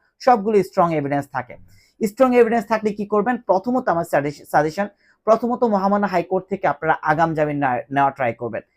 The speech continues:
এখন বলতে পারেন যে আগাম জামিন নেওয়া ট্রাই, আহ, সু-, স-, সময় বা সুযোগ কিভাবে হবে? সাপোজ আপনার বিরুদ্ধে নারী নির্যাতনের মামলা হলো, যৌতুকের দায়ে নারী নির্যাতনের মামলা হলো,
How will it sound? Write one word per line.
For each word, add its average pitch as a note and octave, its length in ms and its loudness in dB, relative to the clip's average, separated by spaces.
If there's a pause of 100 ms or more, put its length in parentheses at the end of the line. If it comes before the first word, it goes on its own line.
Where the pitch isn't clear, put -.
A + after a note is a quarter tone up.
(180)
এখন A3 300 2
বলতে A#3+ 220 4
পারেন A3+ 200 2
যে F#3+ 80 0
আগাম F#3+ 320 2
জামিন G3+ 240 2
নেওয়া F#3+ 160 2
ট্রাই, C#3+ 280 -2 (280)
আহ, C3+ 200 -2
সু-, D3+ 300 -6
স-, D#3+ 400 -2
সময় F#3+ 260 2
বা G#3 180 2 (260)
সুযোগ A#3 300 0
কিভাবে D3 300 0
হবে? A#2+ 280 -2 (1040)
সাপোজ G#3 380 4
আপনার A3 260 2
বিরুদ্ধে G#3+ 280 0
নারী F3 240 0
নির্যাতনের F3 420 0
মামলা E3 260 0
হলো, G3+ 200 2
যৌতুকের F#3 460 0
দায়ে F3 160 4
নারী D#3 180 0
নির্যাতনের C#3+ 380 -6
মামলা B2 260 -4
হলো, A2 260 -10